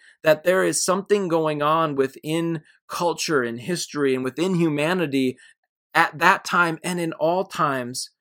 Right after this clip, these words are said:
in all people and in individuals, that is telling us something about the need for hope, the need for hope, and not just hope as an anticipation of something to come, but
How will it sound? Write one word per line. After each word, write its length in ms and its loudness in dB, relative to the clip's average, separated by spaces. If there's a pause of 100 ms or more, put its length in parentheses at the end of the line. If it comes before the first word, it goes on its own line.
(420)
in 220 2
all 280 2
people 480 0
and 200 0
in 100 -2
individuals, 920 0 (380)
that 220 0
is 320 -2 (100)
telling 500 -2
us 180 -2
something 460 -2
about 480 -2
the 80 0
need 600 -2 (300)
for 460 -2 (360)
hope, 520 -4 (880)
the 100 -2
need 400 -4
for 500 -4 (280)
hope, 300 2 (160)
and 180 2
not 280 6
just 320 -2
hope 480 2
as 380 0 (200)
an 140 0
anticipation 800 -2
of 120 -4
something 520 0
to 120 -8
come, 460 2 (320)
but 220 2